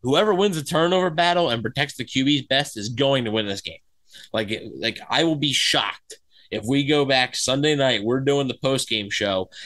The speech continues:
and, you know, the Saints have four sacks on Brady. The Bucs have one on Winston. The Bucs have, you know, the Saints have three picks. The Bucs have none,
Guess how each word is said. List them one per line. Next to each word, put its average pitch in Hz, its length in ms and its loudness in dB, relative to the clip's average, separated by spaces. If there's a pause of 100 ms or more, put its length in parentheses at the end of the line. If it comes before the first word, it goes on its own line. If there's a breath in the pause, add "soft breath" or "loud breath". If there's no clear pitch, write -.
and, 107 640 0 (380 loud breath)
you 120 140 0
know, 104 160 -4
the 104 140 -6
Saints 135 400 -2
have 120 400 0 (320)
four 156 320 2
sacks 135 580 0
on 120 180 -2
Brady. 110 400 0
The 110 120 -4
Bucs 135 280 -2
have 123 200 -2
one 131 320 0
on 127 200 0
Winston. 113 600 -2 (320 loud breath)
The 113 80 -2
Bucs 139 260 0
have, 123 580 2
you 123 100 -4
know, 117 40 0
the 113 100 -2
Saints 139 300 -2
have 113 180 -4
three 135 220 0
picks. - 600 -4 (240 soft breath)
The 113 80 -6
Bucs 135 280 0
have 123 240 -2
none, 120 500 0